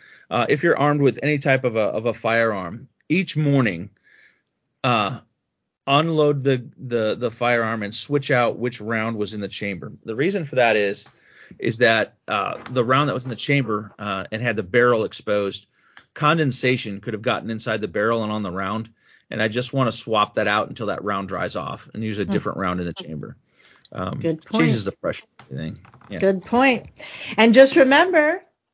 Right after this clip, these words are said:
Speaker 2: there's always a, I'm so sad I missed Twitter, and I hope Elon will put me back on, but there's always some kind of, you know, war on guns on Twitter. And just remember, the Glock rocks. Even when I didn't clean it, you know, my hypothetical Glock, of course,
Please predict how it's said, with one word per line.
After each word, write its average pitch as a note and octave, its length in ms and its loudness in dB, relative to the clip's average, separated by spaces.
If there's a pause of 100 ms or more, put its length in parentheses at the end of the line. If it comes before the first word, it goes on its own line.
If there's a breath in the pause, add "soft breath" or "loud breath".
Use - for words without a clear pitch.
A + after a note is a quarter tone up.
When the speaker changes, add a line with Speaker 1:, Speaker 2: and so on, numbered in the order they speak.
Speaker 2:
there's G#3 200 -4
always A#3+ 320 2
a, B3 260 0
I'm G#3 280 -2
so C4 260 2
sad C4+ 280 2
I B3 100 0
missed B3+ 220 -4
Twitter, B3 280 0
and G#3+ 140 0
I G#3 80 2
hope G#3+ 260 -4
Elon G#3 300 2
will G3+ 100 0
put G3+ 160 -6
me G3 100 -4
back F#3 260 0
on, G#3 240 2
but G#3 120 -2
there's G3+ 180 0
always G#3+ 220 4
some A3+ 180 -2
kind A#3 220 2
of, A#3 100 0 (300 loud breath)
you A3+ 100 6
know, A3+ 140 6
war A3 400 6
on B3+ 200 4
guns B3 600 0
on B3 220 0
Twitter. A#3 500 2 (280 loud breath)
And G3+ 340 4
just A3 200 -2
remember, A#3+ 580 2 (320 soft breath)
the G#3 100 0
Glock G#3+ 440 4
rocks. C4 680 0 (360)
Even A#3+ 300 0
when B3+ 180 2
I A#3 100 2
didn't B3 240 2
clean C4+ 320 -4
it, D4+ 220 -2 (920)
you A3 100 0
know, G3+ 100 0
my F3 140 -4
hypothetical E3+ 720 -6
Glock, D#3+ 300 -4
of D#3 100 -12
course, E3 260 -6